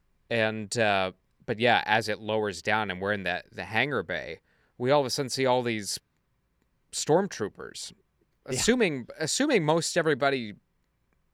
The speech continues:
Speaker 1: you know, in a hyperspace voyage like that, where the sides have been ripped out and all the win-, you know, a lot of people probably died.
Speaker 2: Oh, certainly. And he
Speaker 1: Uh,
Speaker 2: talked about how his, like, numbers have dwindled. Like, he's
Speaker 1: But,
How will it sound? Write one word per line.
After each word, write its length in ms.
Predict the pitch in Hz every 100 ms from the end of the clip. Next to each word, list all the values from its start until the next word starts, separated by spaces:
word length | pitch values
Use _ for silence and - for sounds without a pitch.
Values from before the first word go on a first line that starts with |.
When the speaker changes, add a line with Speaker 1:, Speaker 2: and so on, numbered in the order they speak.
| _
Speaker 1:
you 120 | 143 135
know, 180 | 110
in 120 | 113 110
a 140 | 92
hyperspace 600 | - 156 139 - 120 107
voyage 360 | 98 107 110 113
like 180 | 104
that, 160 | 110 113
where 100 | 110
the 100 | 95
sides 420 | - 113 117 120
have 100 | 101
been 140 | 101 98
ripped 280 | 104 -
out 280 | 104 98 107
and 120 | 92
all 140 | 87 104
the 80 | 95
win-, 220 | 104 -
you 100 | 113
know, 240 | 90 90 - _ _ _ _
a 60 | 143
lot 120 | 151
of 60 | 151
people 220 | 139 117
probably 260 | - 151
died. 560 | 117 131 151 92 92 107 _
Speaker 2:
Oh, 240 | - 170 139
certainly. 680 | - 151 147 107 92 90 107 _ _ _ _
And 120 | 135 123
he 40 | 117
Speaker 1:
Uh, 20 |
Speaker 2:
talked 240 | 185 185 143
about 220 | 120 107
how 260 | 107 107
his, 220 | 104 98 -
like, 180 | 98
numbers 380 | 95 110 98 95
have 160 | 98 82
dwindled. 540 | 104 92 92 82 76
Like, 220 | 90 90
he's 260 | - 110 101
Speaker 1:
But, 260 | 170 160